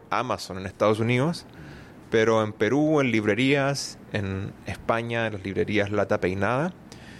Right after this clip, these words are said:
Y, eh, también los libros La Experiencia Formativa y Deformativa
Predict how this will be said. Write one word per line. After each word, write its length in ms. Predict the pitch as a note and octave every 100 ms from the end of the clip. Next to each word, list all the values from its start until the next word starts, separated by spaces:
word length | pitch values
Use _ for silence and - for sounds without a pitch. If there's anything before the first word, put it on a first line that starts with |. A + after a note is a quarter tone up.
| - - - - -
Y, 380 | C3+ C3+ C#3 D3+ -
eh, 1300 | A#2 A2 G#2+ G#2+ G2+ G2+ G2 G2 F#2+ F#2+ G2 F#2+ G2
también 380 | - G#2 A2 A#2
los 80 | A2
libros 320 | G#2+ A#2 A2+ A2+
La 80 |
Experiencia 440 | G#2 - G#2+ A2+ A#2
Formativa 600 | A#2 A2 G2+ B2 B2+ C3
y 60 | G#2
Deformativa 840 | G2+ - B2+ B2+ B2 C#3 C#3+ D#3